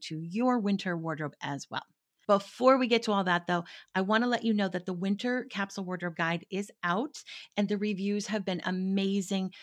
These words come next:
Women are loving the color palette and the outfit options for dressy holiday events, as well as, like, Saturdays spent running errands. If you are new to Everyday Style or to the podcast,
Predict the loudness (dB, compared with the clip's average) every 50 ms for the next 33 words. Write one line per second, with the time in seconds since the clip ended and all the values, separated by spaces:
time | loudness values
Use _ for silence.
0 | -20 -8 -2 0 2 2 2 0 0 -2 -4 -4 -4 -2 -2 0 0 0 0 2
1 | 0 0 0 0 0 -2 -4 -4 -4 -4 -4 -4 -4 -4 -4 -4 -2 -2 -2 -4
2 | -4 -4 -2 -2 0 0 -2 -2 -4 -4 -4 -4 -6 -8 -12 -16 -20 -20 -20 -4
3 | 2 4 4 4 4 2 0 2 2 2 2 0 0 -2 -4 -2 -2 -2 -4 -4
4 | -2 -2 -2 -2 -2 -4 -4 -4 -4 -6 -6 -6 -6 -4 -2 -2 -2 0 0 0
5 | 0 0 0 0 0 2 0 0 -2 -2 -4 -6 -2 -2 -2 0 0 -2 -2 -2
6 | -2 -4 -4 -4 -10 -20 -20 -20 -20 _ -18 -10 -4 -2 -2 0 0 -2 0 0
7 | 0 0 -2 -2 -6 -10 -16 -16 -8 -4 -4 -4 -2 -4 -4 -4 -2 -4 -4 -4
8 | -4 -4 -4 -2 -2 -2 -2 -4 -6 -10 -18 -20 -20 -20 -20 -8 _ 0 0 0
9 | 2 2 0 2 2 2 4 4 6 6 6 6 4 2 0 0 -2 -4 -4 -2
10 | 0 0 0 0 -2 -2 -2 -2 0 0 0 -2 -4 -4 -4 -2 -2 -2 -4 -4
11 | -8 -8 -4 -4 -4 -4 -2 -4 -4 -4 -4 -6 -10